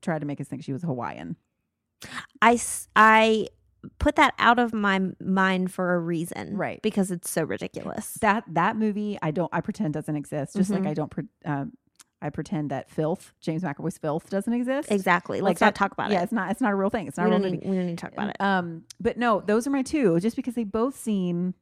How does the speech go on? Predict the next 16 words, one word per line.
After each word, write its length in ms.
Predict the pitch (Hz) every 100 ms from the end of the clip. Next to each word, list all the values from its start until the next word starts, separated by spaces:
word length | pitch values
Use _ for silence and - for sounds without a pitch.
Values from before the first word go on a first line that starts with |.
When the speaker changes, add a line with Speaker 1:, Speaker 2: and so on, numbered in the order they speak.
| _ _ _ _
Speaker 1:
like 260 | 196 190 -
they're 120 | 226
different 340 | 262 285 320 -
people, 460 | 254 147 127 180 220
Speaker 2:
Mm-hmm. 380 | 214 214 202 208 _
Speaker 1:
but 120 | 262
they 80 | 240
have 220 | 240 269
the 80 | 226
same 400 | 214 226 214 214
sort 260 | 220 208 185
of, 80 | 175
like, 260 | 151 139 -
grounded, 960 | 156 170 165 175 185 190 185 180 202
Speaker 2:
Yes. 480 | 202 190 175 175 -
Speaker 1:
fun. 640 | - 185 190 196 196 202 208